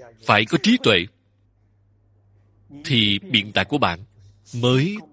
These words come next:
tích lũy công đức, thì mới không tạo nghiệp.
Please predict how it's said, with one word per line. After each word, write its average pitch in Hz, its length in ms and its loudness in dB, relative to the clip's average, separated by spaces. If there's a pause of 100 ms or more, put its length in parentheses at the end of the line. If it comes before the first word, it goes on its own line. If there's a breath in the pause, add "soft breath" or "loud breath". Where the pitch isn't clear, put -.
(400)
tích 247 200 2
lũy 101 320 0 (120)
công 131 160 0
đức, 190 100 2 (680)
thì 104 340 -2
mới 143 100 -4
không 113 220 -6
tạo 90 160 -2
nghiệp. 90 200 -10